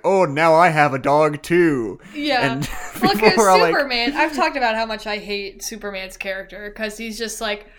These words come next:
Speaker 2: "I'm impervious to all damage and I'm going to go kick a bad guy now. Hee-yaw."
Speaker 1: Right.
Speaker 2: And it's like,
Speaker 1: Well,
Speaker 2: "Good
Speaker 1: that's
Speaker 2: for
Speaker 1: not even
Speaker 2: you.
Speaker 1: what I mean.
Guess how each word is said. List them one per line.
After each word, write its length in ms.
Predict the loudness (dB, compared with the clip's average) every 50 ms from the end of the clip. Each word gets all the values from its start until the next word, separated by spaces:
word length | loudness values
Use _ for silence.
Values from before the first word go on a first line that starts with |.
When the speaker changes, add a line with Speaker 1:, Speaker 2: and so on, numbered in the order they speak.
| -20 -8
Speaker 2:
"I'm 320 | 0 4 4 6 4 4 2
impervious 920 | 0 -2 -2 -2 -4 -2 0 0 0 0 -2 -2 -4 -4 -4 -6 -10 -10 -12
to 220 | -12 -10 -10 -8
all 300 | -4 -2 0 0 0 0
damage 720 | -2 2 4 4 4 2 2 -2 -4 -4 -4 -8 -12 -12 -8 -8
and 160 | -6 -4 -4
I'm 220 | -4 -4 -4 -4
going 260 | -4 -4 -4 -2 -4 -6
to 100 | -10 -12
go 400 | -10 -8 -6 -6 -6 -6 -6 -8
kick 340 | -10 -8 -6 -6 -6 -4 -4
a 80 | -4
bad 380 | 0 2 2 2 2 0 -2 -8
guy 260 | -8 -8 -8 -8 -10
now. 340 | -12 -12 -14 -12 -12 -12 -14
Hee-yaw." 400 | -14 -8 -6 -6 -4 -2 -2 0
Speaker 1:
Right. 400 | 0 -2 -2 -4 -8 -8 -10 -10
Speaker 2:
And 80 | -12
it's 140 | -14 -10 -6
like, 160 | -4 -4 -4
Speaker 1:
Well, 140 | 2 4 6
Speaker 2:
"Good 20 | 6
Speaker 1:
that's 100 | 6 8
Speaker 2:
for 60 | 8
Speaker 1:
not 60 | 8
even 140 | 8 8 8
Speaker 2:
you. 40 | 6
Speaker 1:
what 120 | 6 6
I 80 | 4 4
mean. 340 | 4 2 0 0 -2 -4